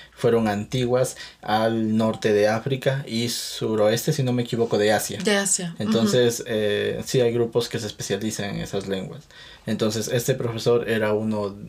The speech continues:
Speaker 1: de esos, de esos, este, catedráticos que estudiaban esas lenguas. Y bueno, todo esto le ayudaba a relacionar las diferentes, este, sectas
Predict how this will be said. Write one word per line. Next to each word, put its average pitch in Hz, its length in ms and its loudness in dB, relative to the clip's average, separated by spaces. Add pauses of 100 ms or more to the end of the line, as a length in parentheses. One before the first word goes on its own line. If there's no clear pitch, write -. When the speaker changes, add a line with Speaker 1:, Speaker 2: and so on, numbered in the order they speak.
(300)
Speaker 1:
de 104 140 -2
esos, 101 300 -4
de 104 280 -4
esos, 104 320 -4
este, - 560 -8
catedráticos 104 600 -2
que - 80 -12
estudiaban 101 480 0
esas 101 200 -4
lenguas. 131 360 0 (640)
Y 135 140 2
bueno, 143 320 2
todo 135 300 4
esto 135 240 2
le 135 80 4
ayudaba 120 380 4
a 117 140 -2
relacionar 113 840 0 (340)
las 98 880 0
diferentes, 110 720 -2
este, 101 300 -4
sectas 135 600 0